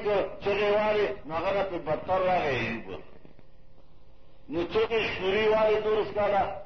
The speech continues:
نو هغه نه په بدتر راغی، یحیی نو ملک وله ورکاړو. نو هغه نه تکلیف مصیبت یې، نو اوس په بټوجي راغی. نو وارو ته د دې نه هم بدتر راځي در باندې.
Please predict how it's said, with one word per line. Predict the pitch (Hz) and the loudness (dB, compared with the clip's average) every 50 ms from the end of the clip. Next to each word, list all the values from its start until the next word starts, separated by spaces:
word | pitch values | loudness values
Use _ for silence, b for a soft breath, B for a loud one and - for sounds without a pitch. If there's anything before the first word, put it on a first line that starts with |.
| - - | -12 -10
نو | 135 156 | -4 0
هغه | 175 180 185 202 202 | 0 2 2 2 2
نه | 208 - - | 2 0 0
په | 185 | -2
بدتر | 160 143 160 156 160 - - 202 214 208 208 | -2 2 2 2 2 2 0 2 2 4 4
راغی، | 202 202 180 180 170 165 | 4 4 4 4 6 6
یحیی | 151 - 160 170 175 175 | 4 4 4 4 4 4
نو | 160 147 | 2 0
ملک | 156 165 156 156 143 | 0 -2 -2 0 0
وله | 127 117 107 98 95 | 0 2 2 2 0
ورکاړو. | 95 92 - - 92 87 82 80 76 - - - - - - - - - - - - - - - - - - - - - - - - - - - - - | 0 -2 -4 -6 -8 -6 -6 -8 -12 -14 -14 -14 -16 -16 -16 -14 -14 -14 -14 -16 -16 -14 -14 -14 -14 -14 -14 -14 -14 -12 -14 -14 -12 -12 -12 -12 -8 -4
نو | 240 151 | 0 2
هغه | 170 180 185 190 226 233 | 2 2 2 2 2 2
نه | 233 233 | 4 2
تکلیف | 220 - 214 202 - - 190 233 240 202 190 | 2 2 2 0 0 0 -2 -2 -2 -2 0
مصیبت | 214 196 - 196 196 196 214 226 220 220 | -2 -2 0 -2 0 0 0 0 0 0
یې، | 214 214 | -2 0
نو | 208 202 | 0 0
اوس | 202 190 | 0 0
په | 196 190 185 170 | 0 0 -2 0
بټوجي | 170 170 - 175 180 160 147 156 147 131 | -2 -4 -4 -4 -10 -6 -4 -4 -2 0
راغی. | 120 113 110 95 98 - - - - - - - - - - - - - - - - - - - - - - - - - - - - - - | -2 -2 -2 -4 -6 -8 -10 -12 -14 -16 -16 -16 -16 -14 -16 -14 -14 -14 -14 -14 -14 -14 -14 -14 -14 -14 -14 -14 -14 -14 -14 -14 -14 -12 -8
نو | - 120 139 147 156 160 160 | -6 -2 0 0 2 4 4
وارو | 170 175 180 175 175 156 | 4 4 4 2 2 2
ته | 160 151 | 2 0
د | 143 135 135 160 | 0 0 -2 0
دې | 170 170 | 0 2
نه | 165 156 147 143 | 2 2 0 0
هم | 143 131 | 0 0
بدتر | 131 131 - - 131 120 | -2 -4 -2 -2 -2 -2
راځي | 113 110 107 107 101 98 | 0 0 0 0 -2 -4
در | 98 98 92 87 | -6 -6 -4 -4
باندې. | 87 85 - - 69 67 | -4 -4 -4 -6 -12 -12